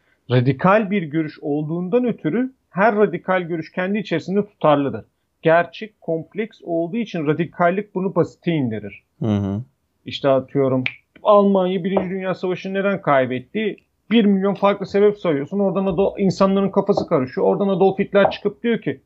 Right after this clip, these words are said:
Speaker 1: Yahudiler yaptı. Birden senin zihninde şak düşüyor. Lan tamam Yahudiler orospu çocuğu diyorsun. Kesmeye başlıyorsun. Katletmeye başlıyorsun. Hani bunun gibi düşün. Gerçek ya da bilgi o kadar
Speaker 2: Hı hı.
Speaker 1: karmaşık ki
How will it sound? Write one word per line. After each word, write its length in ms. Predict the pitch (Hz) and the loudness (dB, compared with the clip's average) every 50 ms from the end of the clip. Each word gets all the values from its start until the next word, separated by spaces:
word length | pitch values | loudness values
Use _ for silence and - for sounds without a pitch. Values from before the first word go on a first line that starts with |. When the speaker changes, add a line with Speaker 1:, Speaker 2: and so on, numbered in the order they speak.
| _ | _
Speaker 1:
Yahudiler 600 | 151 165 180 170 196 202 175 196 180 190 180 156 | 0 2 4 6 6 4 4 4 4 4 4 4
yaptı. 400 | 135 120 107 98 - _ _ - - _ _ _ | 2 -2 -4 -6 -10 _ _ -20 -20 _ _ _
Birden 240 | 226 233 202 233 220 | -4 0 2 2 0
senin 240 | 214 - 220 240 233 | 0 0 -2 -2 0
zihninde 380 | 190 208 226 220 220 220 233 | 0 0 -2 -2 -2 -2 -2
şak 640 | 226 - - - 214 214 208 196 185 170 - - _ - | -4 -4 -4 -2 0 2 2 2 0 -2 -4 -6 _ -6
düşüyor. 440 | 175 160 - - 185 165 139 117 101 - _ _ _ _ _ _ - 156 | -6 -6 -4 -2 2 2 2 2 0 -4 _ _ _ _ _ _ -8 -4
Lan 300 | 180 196 196 175 135 - _ _ _ _ _ _ _ - - _ _ _ _ _ | -2 0 0 -2 -4 -8 _ _ _ _ _ _ _ -20 -20 _ _ _ _ _
tamam 260 | 185 185 185 165 151 | 2 4 4 4 4
Yahudiler 380 | 151 165 160 175 156 170 160 180 | 4 4 4 4 2 0 0 -2
orospu 460 | 170 170 160 147 151 - _ _ _ | -2 -2 -4 -8 -10 -14 _ _ _
çocuğu 320 | - 170 151 127 131 127 110 | -4 -2 -2 0 0 0 0
diyorsun. 260 | 120 127 127 - 190 | -2 -4 -2 -4 -4
Kesmeye 460 | - - 165 123 - - 147 143 127 | -2 0 0 0 0 0 0 0 0
başlıyorsun. 720 | 110 104 101 95 - - 113 107 - - 156 156 139 127 - _ _ _ _ _ - | 0 0 -2 -4 -8 -12 -12 -12 -8 -4 -4 -2 -2 -4 -8 _ _ _ _ _ -2
Katletmeye 600 | 165 156 151 - 135 127 123 - 117 113 107 107 | 0 0 0 0 -4 -6 -6 -6 -10 -10 -8 -8
başlıyorsun. 580 | 110 107 - - - 113 110 104 - - 104 - _ _ _ _ | -8 -10 -10 -12 -14 -12 -12 -12 -12 -14 -18 -18 _ _ _ _
Hani 220 | 143 160 175 160 143 | 0 2 2 4 4
bunun 300 | 156 165 196 220 233 220 | 4 4 6 4 4 4
gibi 220 | 208 175 160 131 | 2 0 0 0
düşün. 380 | 127 123 - - 131 117 - - - | -2 -4 -4 -6 -6 -8 -8 -4 0
Gerçek 600 | 139 135 139 143 143 - - - 214 208 - 180 | 2 2 2 2 0 -2 -4 -8 -8 -6 -4 -4
ya 100 | 170 151 | -2 -2
da 160 | 156 131 123 | -2 -4 -2
bilgi 280 | 147 151 147 139 151 | -4 -4 -2 0 0
o 180 | 139 - 147 - | 0 0 0 0
kadar 360 | - 139 135 139 196 214 214 214 - _ _ _ _ _ _ _ | 2 2 2 4 4 4 4 2 -4 _ _ _ _ _ _ _
Speaker 2:
Hı 160 | - 107 107 | -2 0 0
hı. 140 | 107 107 104 | 0 2 2
Speaker 1:
karmaşık 680 | 117 135 139 143 147 160 143 - - 285 302 294 _ - | 2 2 2 0 -2 -6 -8 -8 -8 -8 -8 -8 _ -6
ki 320 | - 262 196 147 113 - | -4 -2 -2 -2 -4 -6